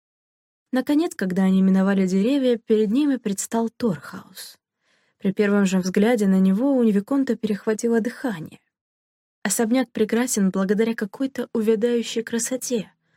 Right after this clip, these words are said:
подумал он, хотя Беннет, пожалуй, был недалёк от истины, безо всякой задней мысли выпалив: «Бог ты мой, да это же сущая развалина, а,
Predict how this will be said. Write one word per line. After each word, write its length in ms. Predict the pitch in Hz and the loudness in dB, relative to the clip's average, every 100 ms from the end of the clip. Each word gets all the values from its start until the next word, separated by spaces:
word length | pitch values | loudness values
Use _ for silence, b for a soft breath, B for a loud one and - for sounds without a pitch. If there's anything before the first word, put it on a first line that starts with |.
| _ | _
подумал 460 | - 208 190 175 175 | -4 0 0 -2 -4
он, 300 | - 190 180 _ _ _ _ _ _ | -4 -6 -6 _ _ _ _ _ _
хотя 280 | _ 208 202 | _ -6 -4
Беннет, 340 | 185 214 214 190 | -2 0 0 0
пожалуй, 440 | 196 190 202 196 | -2 0 0 0
был 180 | 185 196 | 0 0
недалёк 500 | 190 196 220 208 185 | 0 2 0 0 -4
от 140 | 175 | -2
истины, 500 | 214 233 - 185 175 - _ _ | -2 -2 -6 -6 -6 -12 _ _
безо 240 | 214 208 | 0 0
всякой 460 | 202 - 262 254 208 | -2 -4 -6 -2 -2
задней 400 | 185 190 190 180 | 0 -2 -2 -2
мысли 360 | 180 196 - 208 | -2 -4 -2 0
выпалив: 640 | 190 - 180 - - _ _ _ _ - | 0 -4 -10 -16 -20 _ _ _ _ 2
«Бог 380 | 190 208 247 - | 6 6 4 2
ты 160 | 269 | 2
мой, 240 | 226 185 180 | 4 2 2
да 120 | 226 | 2
это 240 | 370 403 | 2 0
же 140 | 339 349 | 2 0
сущая 500 | - 349 - 339 320 | 2 0 0 2 4
развалина, 680 | 330 269 196 180 180 | 4 4 2 2 4
а, 20 | 196 | 6